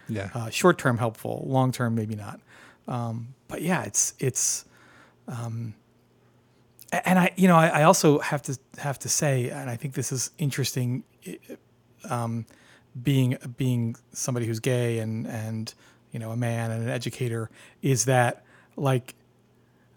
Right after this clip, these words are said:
Speaker 2: I, I think part of why I can see this is that I never bought into that. It's like, I, I never had the chance to, right? I was cut out of the, the dude kingdom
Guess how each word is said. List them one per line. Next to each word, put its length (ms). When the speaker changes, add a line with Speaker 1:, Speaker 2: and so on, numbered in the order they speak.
Speaker 2:
I, 520
I 80
think 360
part 300
of 120
why 180
I 80
can 200
see 340
this 520
is 260
that 320
I 300
never 420
bought 320
into 300
that. 300
It's 200
like, 180
I, 180
I 80
never 200
had 140
the 60
chance 440
to, 120
right? 240
I 140
was 200
cut 480
out 300
of 260
the, 280
the 160
dude 540
kingdom 600